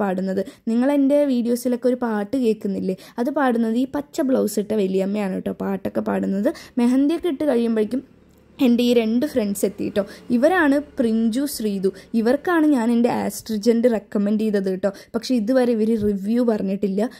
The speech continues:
ഇപ്പോൾ റിവ്യൂ താഴെ, ഇവർ ഈ വീഡിയോ കാണുന്നുണ്ടെങ്കിൽ റിവ്യൂ താഴെ കമന്റ് ചെയ്യൂ. ഇവരെ കണ്ട എനിക്ക് ഇവർ കോമഡി പറഞ്ഞില്ലെങ്കിലും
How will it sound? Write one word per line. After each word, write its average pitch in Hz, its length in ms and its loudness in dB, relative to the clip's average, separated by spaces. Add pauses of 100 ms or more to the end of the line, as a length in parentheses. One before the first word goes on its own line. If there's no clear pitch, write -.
ഇപ്പോൾ 240 240 0
റിവ്യൂ 214 280 0 (120)
താഴെ, 214 320 0
ഇവർ 226 180 0
ഈ 240 40 2 (120)
വീഡിയോ 220 320 0
കാണുന്നുണ്ടെങ്കിൽ 208 680 -2 (220)
റിവ്യൂ 214 280 -2 (120)
താഴെ 208 240 -2 (100)
കമന്റ് 208 420 2
ചെയ്യൂ. 185 140 -4 (340)
ഇവരെ 262 220 4 (100)
കണ്ട 240 240 2 (280)
എനിക്ക് 208 220 -2
ഇവർ 233 140 2 (120)
കോമഡി 240 460 2
പറഞ്ഞില്ലെങ്കിലും 214 560 0